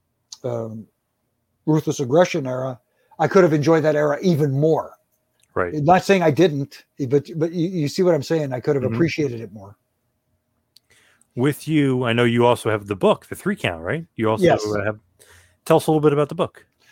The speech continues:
Speaker 1: Uh, it's, uh, I wrote that, uh, a few years ago. Uh, it's called The Three Count: My Life in Stripes as a W W E Referee. So it just basically chronicles, uh, a lot of what I told you today, uh,
Speaker 2: Yep.
Speaker 1: my journey through, through W W E and all those years, and, uh,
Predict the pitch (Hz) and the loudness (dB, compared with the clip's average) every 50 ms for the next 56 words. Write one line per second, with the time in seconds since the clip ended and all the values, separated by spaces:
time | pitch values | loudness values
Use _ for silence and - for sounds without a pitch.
0 | _ - _ _ - 220 247 233 - - 185 180 170 - - 214 208 190 180 175 | _ -20 _ _ 2 2 4 4 2 2 0 0 0 0 0 2 4 6 6 4
1 | 165 170 - - - - - 185 170 156 190 202 160 196 190 180 175 165 - 170 | 2 0 -4 -12 -20 -8 -2 -2 0 2 0 0 0 0 0 0 -2 -2 -2 -2
2 | 165 160 156 151 151 156 147 143 180 311 277 165 - 262 240 190 180 185 156 165 | 0 0 2 0 0 -2 -4 -8 -12 -14 -20 -10 -4 -2 2 4 4 2 2 2
3 | 160 175 214 269 311 254 170 165 160 156 151 - 160 147 135 - - 170 160 143 | 0 0 0 0 0 0 0 2 4 4 2 2 -2 -6 -6 -4 -4 -4 -4 -4
4 | 139 - - 185 160 - 175 170 175 170 151 147 151 151 160 160 151 - 147 131 | -6 -4 -2 -2 -2 0 0 -2 0 0 0 -2 0 2 2 2 0 0 -4 -10
5 | - - 151 147 160 160 - 147 123 123 117 135 135 135 135 143 131 135 139 135 | -8 -6 -4 -4 -4 -4 -6 -8 -8 -6 -6 -6 -6 -4 -4 -4 -4 -4 -4 -2
6 | 139 139 135 - - 139 143 160 165 156 - 156 143 123 156 - - _ _ - | -2 -4 -4 -4 -4 -2 -2 -2 -2 -4 -6 -10 -8 -8 -8 -10 -10 _ _ -8
7 | 117 135 160 156 - 165 - 160 147 131 - 151 151 151 151 - - 143 131 110 | -2 -2 -2 -2 -4 -8 -8 -8 -8 -6 -6 -8 -8 -8 -8 -6 -6 -6 -6 -6
8 | - - _ _ _ _ _ _ _ _ _ _ _ _ _ 147 147 165 - - | -12 -18 _ _ _ _ _ _ _ _ _ _ _ _ _ 2 2 2 2 4
9 | 147 151 170 208 262 277 277 226 247 254 247 240 - - 226 240 240 196 226 208 | 4 6 8 8 8 6 6 6 6 6 6 6 6 6 4 2 2 0 -4 2
10 | - 220 214 247 262 247 214 196 220 254 285 294 _ _ _ _ _ 160 170 170 | 2 4 4 4 2 2 2 2 2 0 0 -8 _ _ _ _ _ 0 2 2
11 | 160 160 - _ - 175 175 175 151 123 147 165 175 185 180 - - 180 190 - | 2 -2 -8 _ -2 0 0 0 2 0 0 0 0 0 -4 -4 -6 -8 -10 -10
12 | - - 220 - - - 180 175 160 139 165 160 165 170 147 175 151 160 160 151 | -10 -16 -18 -18 -10 -6 -4 -4 0 0 0 0 0 0 0 0 0 0 -2 0
13 | 151 156 165 196 226 226 185 156 147 147 147 151 151 156 151 123 123 139 143 151 | 0 2 2 0 0 -2 -4 -4 -2 -2 -2 0 0 0 -2 -2 -2 -2 0 2
14 | 175 208 214 - 190 180 160 151 139 151 156 151 151 | 2 0 0 -4 -6 -6 -6 -4 -2 2 2 2 2